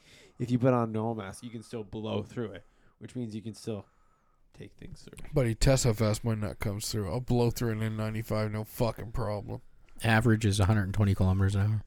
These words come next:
Speaker 2: Yeah, I'll put that right on my dick lips and shoot the fuck right out of it.
Speaker 1: But that was the thing around, like, when the people were first having to wear masks, like, "What are these even gonna do?" And people, it showed people putting, like, their masks on, uh, like, a faucet,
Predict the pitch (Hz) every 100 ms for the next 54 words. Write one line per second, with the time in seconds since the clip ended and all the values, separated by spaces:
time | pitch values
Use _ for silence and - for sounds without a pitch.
0 | - 117 113 - 117 107 113 110 107 104
1 | 113 113 107 104 101 - 101 - 127 120
2 | - - - 127 - 104 107 110 110 -
3 | - - - - - - - 104 - -
4 | - - 120 131 175 156 120 139 131 123
5 | 120 113 110 - 113 120 113 - 135 123
6 | 113 - 123 117 117 117 113 107 110 -
7 | - 123 107 - - - - - 170 208
8 | 202 175 165 165 135 143 131 120 127 131
9 | 117 123 - 123 104 - 120 113 120 113
10 | 107 104 113 107 104 104 104 - 107 104
11 | 101 98 101 98 85 107 101 101 - 110
12 | 107 -